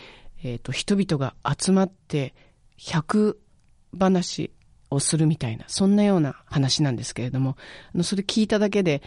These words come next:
えっと、ちょっと昔話みたいな気もしないでもないですね。それを現代で、えー、大真面目にやっているというところが、もうとてつもなく怖いような。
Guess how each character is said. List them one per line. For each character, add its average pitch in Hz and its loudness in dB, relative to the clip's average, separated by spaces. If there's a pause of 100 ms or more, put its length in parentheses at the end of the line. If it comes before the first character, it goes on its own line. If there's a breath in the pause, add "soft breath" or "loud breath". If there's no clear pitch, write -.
(280 loud breath)
え 143 -2
っ 135 -2
と、 - -6
ち - 0
ょ - 4
っ - -6
と - 2
昔 156 2
話 208 2 (160)
み 156 2
た 143 2
い 135 -2
な 123 -4 (100)
気 - -2
も 147 4
し - 0
な 147 4
い 143 2
で 120 -2
も 107 0
な 123 2
い 104 0
で - -12
す - -2
ね。 175 4
そ 202 -2
れ 208 4
を 208 2 (280 loud breath)
現 202 2
代 143 2
で、 151 0 (240 soft breath)
え 139 -4
ー、 - -14
大 185 4
真 190 2
面 - -
目 170 4
に 131 2
や 117 2
っ - -2
て - -2
い 151 4
る 147 4
と 147 -4
い 139 0
う 139 -2
と 156 -2
こ 160 0
ろ 156 4
が、 127 -6 (200 soft breath)
も 151 0
う - 0
と - -2
て 185 2
つ - -2
も 180 4
な 180 2
く - -14
怖 165 0
い 151 2
よ 139 -2
う 113 -4
な。 127 -8